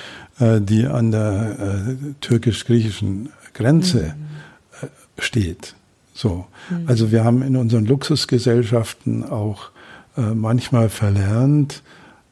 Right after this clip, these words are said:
Speaker 1: ähm, die Vergleiche zu ziehen mit Menschen, denen es wirklich dreckig geht.
Speaker 2: Mhm.
Speaker 1: Und bilden uns dann ein, dass wir jammern dürften, weil wir jetzt,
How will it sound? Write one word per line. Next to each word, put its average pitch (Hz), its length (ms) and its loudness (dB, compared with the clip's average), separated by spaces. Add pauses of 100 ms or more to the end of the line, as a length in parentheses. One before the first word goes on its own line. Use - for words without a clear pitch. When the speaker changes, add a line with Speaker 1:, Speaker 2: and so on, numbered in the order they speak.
(120)
Speaker 1:
ähm, 107 480 2 (920)
die 113 340 2 (220)
Vergleiche 117 840 0
zu - 180 -2
ziehen 120 760 0
mit 113 280 0
Menschen, 117 460 2
denen 107 200 2
es - 180 -10
wirklich 101 400 -2
dreckig 113 460 -2
geht. - 280 -12
Speaker 2:
Mhm. 165 380 -4 (720)
Speaker 1:
Und 113 220 2 (480)
bilden 135 340 2
uns 123 280 0
dann 104 220 0
ein, 110 360 0
dass 127 220 0
wir 117 80 2
jammern 131 540 2 (220)
dürften, 127 800 0
weil 110 240 2
wir 107 140 2
jetzt, - 360 -4